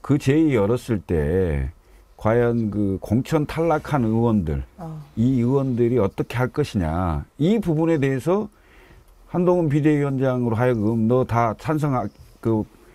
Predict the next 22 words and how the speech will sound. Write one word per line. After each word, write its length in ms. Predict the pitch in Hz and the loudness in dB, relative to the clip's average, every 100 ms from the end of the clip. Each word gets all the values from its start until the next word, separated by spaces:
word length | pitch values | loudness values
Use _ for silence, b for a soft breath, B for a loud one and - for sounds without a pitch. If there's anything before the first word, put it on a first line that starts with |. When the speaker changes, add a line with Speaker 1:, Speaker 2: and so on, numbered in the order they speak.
| b b - - | b b -20 -14
Speaker 1:
제의 340 | - 147 156 123 | 0 2 4 2
반대하도록 680 | 104 139 151 139 120 110 117 | 0 2 2 2 0 -2 -6
하-, 60 | - - | -12 -2
해라." 640 | 165 139 95 113 87 71 b b b - | 2 2 2 0 0 -6 b b b -2
검찰 300 | 151 170 165 | 0 4 2
캐비넷을 580 | - 190 214 190 151 127 | 2 0 2 2 2 0
열든 300 | 143 127 110 | 0 0 4
뭘 260 | 143 151 | 4 4
열든 280 | 139 135 117 | 0 -2 -2
다 200 | 107 113 | 0 2
열어서 800 | 117 135 123 101 120 123 82 71 B B B - | 2 0 0 0 2 0 -2 -6 B B B -4
그렇게 440 | 156 147 151 120 | -2 2 0 0
강제하려고 600 | - 143 196 190 185 190 | 0 0 2 2 2 2
하는 200 | 156 180 | 0 -2
게 80 | 185 | -2
아닌가, 320 | 87 110 151 | -2 0 0
이런 200 | 117 143 | 0 0
생각이 300 | 147 165 180 | -2 -2 -4
좀 160 | 160 117 | -2 -4
들어요, 300 | - 110 117 | -2 -2 -2
제가. 220 | 95 80 | -2 -6
Speaker 2:
음. 280 | 73 - 165 | -6 -8 -12